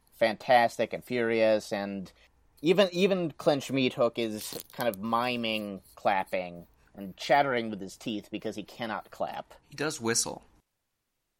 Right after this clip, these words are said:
Speaker 1: He does whistle a lot, which I think is actually a signal, though, to the helicopter that swoops in and, uh,
Speaker 2: And picks him up right there, yeah. When, once that helicopter swoops in and picks him up, he,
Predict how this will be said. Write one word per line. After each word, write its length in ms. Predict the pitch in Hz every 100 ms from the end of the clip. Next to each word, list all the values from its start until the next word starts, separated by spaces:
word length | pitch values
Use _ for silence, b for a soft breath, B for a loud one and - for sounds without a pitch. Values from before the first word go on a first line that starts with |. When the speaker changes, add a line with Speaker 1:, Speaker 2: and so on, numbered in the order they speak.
| _ -
Speaker 1:
He 60 |
does 180 | 123 135
whistle 400 | 117 117 - 107
a 60 | 90
lot, 260 | 78 71 _ b b
which 220 | 120 123
I 120 | 123
think 260 | 117 160 165
is 120 | 107
actually 520 | 113 110 - 101 92 90
a 60 |
signal, 480 | 92 - 92 90 92
though, 220 | 87 90 85
to 120 | -
the 120 | 90 82
helicopter 640 | 107 101 - 80 - 90
that 180 | 78 -
swoops 400 | - 101 82 -
in 240 | 98 85
and, 300 | 80 78 71 - -
uh, 220 | 90 80 - _ _ _ _ _ _
Speaker 2:
And 180 | - 98 -
picks 260 | - 113 -
him 120 | 110
up 220 | 117 107
right 220 | 101 101 -
there, 340 | 107 101 92
yeah. 300 | 98 104 95 92 _ _ B B B B B
When, 200 | 117 117
once 260 | 123 135 -
that 260 | 135 120
helicopter 560 | 113 113 117 120 110 107
swoops 420 | - 113 104 -
in 260 | 104 104 104
and 140 | 95
picks 260 | 113 - -
him 120 | 101
up, 260 | 101 -
he, 320 | - 113 104